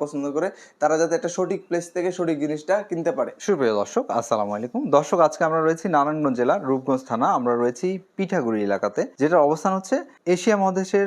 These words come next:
Speaker 2: সবচেয়ে বৃহত্তর কাপড়ের পাইকারি মার্কেট ভুলতা গাউসিয়া মার্কেটের পাশেই অবস্থিত। প্রিয় দর্শক, আজকে আমরা দেখাবো একদম লাস্ট আপডেট জামদানি। রয়েছেন আমাদের সাথে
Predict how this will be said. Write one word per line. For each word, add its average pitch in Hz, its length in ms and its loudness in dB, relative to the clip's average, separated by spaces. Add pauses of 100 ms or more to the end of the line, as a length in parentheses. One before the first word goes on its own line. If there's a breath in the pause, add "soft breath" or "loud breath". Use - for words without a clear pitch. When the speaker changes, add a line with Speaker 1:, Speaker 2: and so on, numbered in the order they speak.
(160)
Speaker 2:
সবচেয়ে 156 380 2 (100)
বৃহত্তর 202 520 2 (320)
কাপড়ের 151 360 0
পাইকারি 143 300 0
মার্কেট 143 360 0 (380 loud breath)
ভুলতা 175 320 2 (180)
গাউসিয়া 127 360 2
মার্কেটের 139 420 0 (160)
পাশেই 139 320 -2 (120)
অবস্থিত। - 300 -10 (100)
প্রিয় 180 200 4
দর্শক, 156 220 0 (120)
আজকে 139 240 -4
আমরা 147 200 2
দেখাবো 196 220 0 (120)
একদম 151 180 -2 (140)
লাস্ট 127 220 2 (200)
আপডেট 156 280 -2 (160)
জামদানি। 127 380 0 (240)
রয়েছেন 151 380 0
আমাদের 120 260 -2
সাথে 135 200 -6